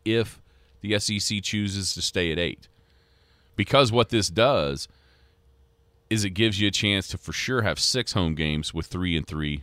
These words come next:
uh, non-conference and conference, but also maybe even seven on years where, and, and how marquee do you try to go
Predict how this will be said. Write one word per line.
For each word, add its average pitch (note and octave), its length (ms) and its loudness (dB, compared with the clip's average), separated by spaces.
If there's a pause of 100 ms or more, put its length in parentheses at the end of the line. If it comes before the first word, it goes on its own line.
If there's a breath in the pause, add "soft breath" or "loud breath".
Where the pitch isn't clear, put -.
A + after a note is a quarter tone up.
(120)
uh, D#2+ 100 -2
non-conference D#2+ 580 -2
and C#2 100 -6
conference, C#2+ 340 -4
but D#2 140 -4
also D2 420 -2 (480 soft breath)
maybe F#2+ 320 -2
even G2+ 200 0
seven - 420 -2 (1300)
on G#2 140 4
years F#2 360 2
where, E2 160 -4
and, F#2+ 440 0
and F#2+ 160 -2
how G#2 200 4
marquee G#2 560 0
do F#2 160 -2
you F#2 200 0
try F2 260 0
to D#2+ 80 -2
go E2+ 480 0